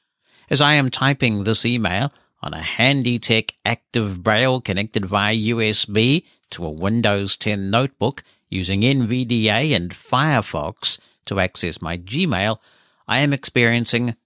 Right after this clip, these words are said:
no such problems. I agree that key combinations, such as Alt plus Control plus Escape, can be difficult to enter from Braille keyboards, but that,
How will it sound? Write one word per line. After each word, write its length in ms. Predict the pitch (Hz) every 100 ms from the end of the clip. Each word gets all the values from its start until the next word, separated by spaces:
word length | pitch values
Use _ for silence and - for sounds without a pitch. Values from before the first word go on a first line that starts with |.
| _
no 280 | 90 95 117
such 340 | - 92 -
problems. 580 | - 92 82 71 73 - - _ _ _ _ _ _ -
I 100 | 175
agree 420 | 160 123 147 135
that 240 | 98 -
key 220 | - 170 170
combinations, 920 | - 90 85 82 87 - 135 160 - _ _ _
such 380 | - 110 - 107
as 160 | 92 -
Alt 300 | 123 135 - -
plus 260 | - 117
Control 640 | - 101 95 - 113 120 113
plus 340 | - 104 -
Escape, 600 | 85 - - 110 160 - - _ _
can 340 | - 143 175 160
be 80 |
difficult 680 | 147 123 120 123 - 123 120
to 280 | - - -
enter 300 | 123 120 -
from 300 | 85 87 90
Braille 320 | 92 107 113
keyboards, 640 | 98 - 135 101 87 104 - - _ _
but 200 | 98 95
that, 300 | 160 180 -